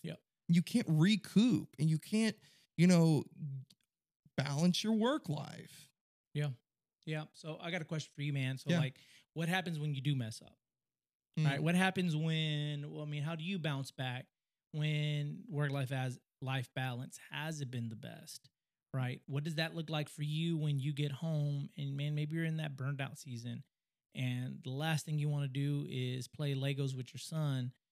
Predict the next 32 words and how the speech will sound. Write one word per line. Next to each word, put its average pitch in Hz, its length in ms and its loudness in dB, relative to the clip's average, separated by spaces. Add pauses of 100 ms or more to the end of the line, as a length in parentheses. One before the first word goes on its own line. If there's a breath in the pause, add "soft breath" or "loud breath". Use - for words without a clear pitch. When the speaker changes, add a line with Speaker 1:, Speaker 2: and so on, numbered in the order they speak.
(280)
Speaker 1:
uh, 127 260 0
but 127 200 -4
you 175 60 -8
just 160 80 -6
wanna, 135 220 0 (120)
you 131 120 -4
know, 123 80 -6 (240)
scroll 147 280 -2
on 139 100 2
your 123 100 -2
phone 135 340 -4
for 120 420 -4
a 139 120 -10
couple 143 160 0
Speaker 2:
Yeah. 120 80 -4
Speaker 1:
minutes, 120 200 -2
watch 135 260 -6
some 120 220 -2 (320 loud breath)
golf 143 320 4
videos 127 480 4
and 117 100 -2
stuff 156 180 -2
like 123 160 2
Speaker 2:
Yeah. 127 80 0
Speaker 1:
that. 127 80 -2
Like, 123 140 -4
how, - 280 -4
how - 200 -4
do 196 60 2
you 196 80 4
bounce 165 320 2
back 135 560 0